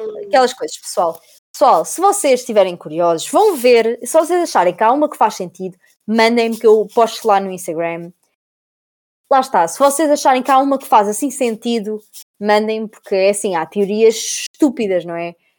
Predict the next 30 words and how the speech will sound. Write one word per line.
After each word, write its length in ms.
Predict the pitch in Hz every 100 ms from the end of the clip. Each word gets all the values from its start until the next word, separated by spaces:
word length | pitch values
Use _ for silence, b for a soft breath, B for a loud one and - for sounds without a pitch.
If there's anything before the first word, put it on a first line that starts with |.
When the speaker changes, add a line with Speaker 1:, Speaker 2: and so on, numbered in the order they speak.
| _ _
Speaker 2:
Aliás, 320 | 208 202 156 -
há 100 | 202
sempre 300 | - 269 254
teorias 340 | 269 269 302
estranhas, 540 | - 220 190 175 156 -
por 120 | 185
exemplo, 420 | 180 202 208 226
que 140 | 226
a 300 | 233 220 220
rainha 320 | 220 226 226 220
de 60 |
Inglaterra 520 | 233 233 233 262 277 302
é 380 | 294 285 277
reptiliana, 680 | 269 269 277 294 269 214 180
ou 60 | 165
lá 80 | 180
o 40 | 185
que 80 | 202
era. 280 | 175 156 - _ _
Speaker 1:
<laughs> 480 | - 415 453 453 494 _ _ _ _ _
Speaker 2:
Portanto, 720 | - 196 196 - 220 220 220
epá, 260 | - 220 160
por 120 | -
favor, 300 | - 185 196
<laughs> 0 |
não 240 | 233 240 240
mandem 420 | 269 247 233 233
coisinhas 480 | 277 240 233 233 240
dessas, 360 | 233 208 208
ok? 560 | 190 185 190 185 190